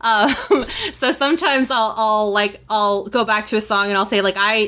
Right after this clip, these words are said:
don't like this song," and then I'll read the lyrics and something will click. And I won't necessarily, like, absolutely love the song, but I can't appreciate it as a body of work or as a poem or whatever. So, uh, maybe if you just, like, tried, like, reading it, you, you might, like, if you just wanted to understand, I guess, the appreciation or the,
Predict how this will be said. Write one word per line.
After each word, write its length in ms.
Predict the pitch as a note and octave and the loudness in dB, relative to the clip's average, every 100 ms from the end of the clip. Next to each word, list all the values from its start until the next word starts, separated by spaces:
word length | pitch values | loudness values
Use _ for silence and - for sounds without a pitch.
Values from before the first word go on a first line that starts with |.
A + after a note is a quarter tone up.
| G#3 | -2
don't 200 | A3 G3 | -2 0
like 180 | F#3 F3+ | 0 0
this 160 | F#3+ | -2
song," 320 | G3+ F#3 F3+ F#3 | 0 0 0 -2
and 140 | G#3+ | 0
then 80 | G#3 | 2
I'll 160 | G3 F#3+ | 2 0
read 200 | F#3 F#3 | 0 -2
the 60 | |
lyrics 440 | F3 F3 F3 F3 G3 | -2 0 0 0 -4
and 100 | F#3 | -4
something 300 | F#3+ F#3+ F#3 | -2 -2 -2
will 120 | F3 | -2
click. 360 | F3 F#3+ E3+ - - - - | -2 -2 -2 -4 -20 -20 -4
And 140 | G#3+ | 0
I 40 | A#3 | 2
won't 160 | B3+ C4 | 2 0
necessarily, 580 | C4 B3+ A#3+ A#3 A3+ | 0 -2 0 2 2
like, 300 | G#3+ F#3+ F#3+ - _ - | 2 0 -2 -12 _ -4
absolutely 440 | G#3+ G#3 G#3+ G3 F#3 | -2 -2 -2 -2 0
love 260 | F#3 G3 | 0 0
the 80 | A3+ | -2
song, 340 | A3+ B3+ C4+ C4 | -2 0 0 0
but 120 | A3 | 0
I 80 | G#3+ | 2
can't 240 | A#3 G#3+ | 2 2
appreciate 640 | G#3 - G#3 G3+ G3+ G3 | 0 0 -2 2 2 2
it 100 | F#3 | 2
as 120 | F#3+ G3 | 0 0
a 40 | |
body 380 | G3 E3+ F3 E3+ | 0 0 0 -4
of 100 | E3+ | -2
work 320 | E3 E3 - | 0 0 0
or 100 | F3+ | 0
as 120 | E3+ E3+ | 0 -2
a 40 | |
poem 400 | - F3 E3+ E3 | -2 0 0 -2
or 100 | E3 | -2
whatever. 460 | E3+ E3 E3 D#3+ D#3+ - - - | 0 2 2 0 -4 -14 -20 -12
So, 240 | - A#3+ A3+ | 0 2 4
uh, 280 | A3 G#3+ G#3+ | 4 2 2
maybe 360 | A3+ A#3+ D4+ | 0 0 0
if 100 | D4+ | -2
you 80 | B3+ | -4
just, 200 | A#3+ - | -6 -4
like, 120 | G#3+ | -4
tried, 240 | G#3+ G#3+ G#3 | 0 0 0
like, 140 | G3 | -4
reading 540 | F3+ F3 F3+ C#4 A3+ F3+ | -6 -6 -4 -2 0 0
it, 260 | D#3+ D#3 | -2 -4
you, 220 | F#3 E3+ - | -4 -8 -6
you 120 | G3 | -4
might, 240 | F#3 F3 F3+ | -2 -2 -2
like, 220 | E3+ - | -6 -4
if 160 | G#3+ A3+ | -4 -2
you 80 | |
just 160 | A3 C4+ | -2 -2
wanted 220 | C4 B3 | 0 -2
to 80 | B3 | -2
understand, 540 | A3 G3+ - F#3 E3+ E3 | 0 0 -2 -4 -4 -4
I 60 | |
guess, 260 | D#3+ D#3+ - | -4 -6 -6
the 120 | D#3+ | -8
appreciation 600 | D#3+ D#3+ - D#3 - D#3+ | -8 -6 -4 -4 -4 -4
or 80 | D#3+ | -4
the, 180 | D#3 | -6